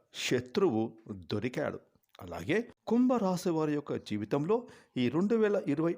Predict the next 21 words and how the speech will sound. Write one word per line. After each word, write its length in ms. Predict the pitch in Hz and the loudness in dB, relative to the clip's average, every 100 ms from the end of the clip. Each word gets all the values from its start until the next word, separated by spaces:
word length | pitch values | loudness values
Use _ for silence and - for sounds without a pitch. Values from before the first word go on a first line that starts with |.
| 120 | 0
ఐదవ 220 | 120 120 | 0 0
సంవత్సరం 560 | - 131 123 160 208 190 87 87 | -2 -8 -6 -4 -4 -6 -10 0
జనవరి 400 | 147 220 190 113 - | 2 4 2 0 -4
ఇరవై 280 | 135 131 127 | 0 2 0
తొమ్మిది, 560 | 127 147 160 170 190 175 - _ - | -2 -2 0 0 -2 -6 -14 _ -6
ముప్పై, 720 | 95 101 165 175 - 190 196 - _ - | -4 -2 -2 -4 0 0 0 -6 _ -4
ముప్పై 480 | 104 190 - 196 - | -2 -2 0 0 0
ఒకటవ 340 | 151 185 175 | -2 0 0
తేదీల్లో 600 | 170 131 127 139 160 190 - _ - | -2 -2 -2 -2 -2 -4 -6 _ -8
మీకు 640 | 104 104 196 240 240 165 185 214 | -4 0 2 2 0 0 -2 -2
ఒక 200 | 135 151 | -4 -4
అతి 480 | 160 - 127 - 117 | -6 -4 -4 -4 -8
పెద్ద 500 | - 143 123 135 139 - - _ - | -2 -2 0 -2 -2 -8 -20 _ -8
సంఘటన 720 | - 139 160 175 135 117 170 - _ _ | -2 0 2 0 0 0 -4 -10 _ _
మీ 440 | 90 82 156 214 196 101 82 | -12 -4 -2 -2 -4 -14 -8
జీవితంలో 640 | 143 160 175 135 113 180 - - | -2 0 0 -2 0 -2 -6 -16
జరగబోతూ 760 | 113 98 143 131 120 101 104 156 | -14 0 2 2 0 -2 -4 -4
ఉంది. 300 | 117 95 - _ _ - _ _ - | -4 -8 -14 _ _ -20 _ _ 0
అలాగే 540 | 202 240 - 131 110 - _ - - | 2 2 0 -4 -4 -10 _ -20 -2
ఇద్దరు 420 | 160 139 165 147 - 107 | -2 2 2 2 0 -2
ఆడవాళ్ళు, 720 | 135 190 190 185 185 214 | 2 2 2 2 2 0